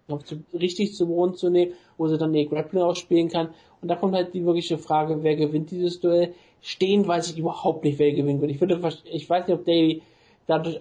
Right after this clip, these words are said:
durch, einfach durch ihre Erfahrung vielleicht besser wäre, aber, ähm, ähm, es wird recht schwierig sein. Ich mag Aisling Daly total gerne.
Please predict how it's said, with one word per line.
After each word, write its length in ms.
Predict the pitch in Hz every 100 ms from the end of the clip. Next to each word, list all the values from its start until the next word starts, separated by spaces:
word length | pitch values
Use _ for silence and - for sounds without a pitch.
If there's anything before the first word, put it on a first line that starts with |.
| 180 -
durch, 180 | 147
einfach 240 | 156 160 160
durch 220 | 151 -
ihre 220 | 175 156
Erfahrung 640 | 147 - - 151 170 190 180
vielleicht 260 | 175 170
besser 320 | 180 175 175
wäre, 420 | 165 175 175 175 175 _ _ _ _
aber, 440 | - 156 156 151 147 151
ähm, 340 | 147 147 143 - _ _ _ _ _ _ _ _ _
ähm, 240 | 175 156 160
es 160 | -
wird 140 | 208 214
recht 200 | 196 -
schwierig 260 | 196 180
sein. 200 | 165 151
Ich 200 | - -
mag 240 | 190 202 -
Aisling 320 | 180 175 175 160
Daly 200 | 156 151
total 280 | 147 147
gerne. 420 | 156 151 156 175